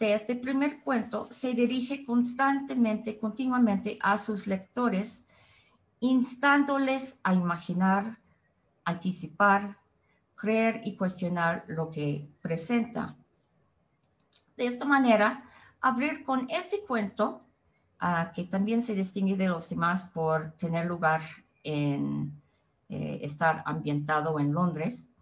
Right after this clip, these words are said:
sirve de alguna forma para entrar en los relatos que siguen, en que los protagonistas necesitan descifrar un misterio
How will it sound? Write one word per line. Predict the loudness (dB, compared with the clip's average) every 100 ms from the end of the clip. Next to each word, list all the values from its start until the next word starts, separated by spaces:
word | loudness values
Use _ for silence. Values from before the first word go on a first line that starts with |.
| _ _ _ _ _ _ _
sirve | -20 -4 -2 0 0 -2 -4 -10 -6
de | 0 2 4
alguna | 2 0 -2 -4
forma | -2 0 2 0 -2
para | -2 0
entrar | 0 0 -2 0 2 2
en | 2 0
los | -2 -2
relatos | -4 -2 -4 -6 -8
que | -10
siguen, | -8 -8 -6 -8 -10 _ _ _ _ _ _
en | -2 0
que | 0
los | 0 -2
protagonistas | -4 -2 2 2 6 6 6 4 -2 -4 -4
necesitan | -2 -2 -4 -8 -4 -2
descifrar | -2 -4 -4 -4 0 2 2 -4 _ _ _ _ _ _ _ _ 0
un | 6 6
misterio | 6 0 0 2 2 0 -2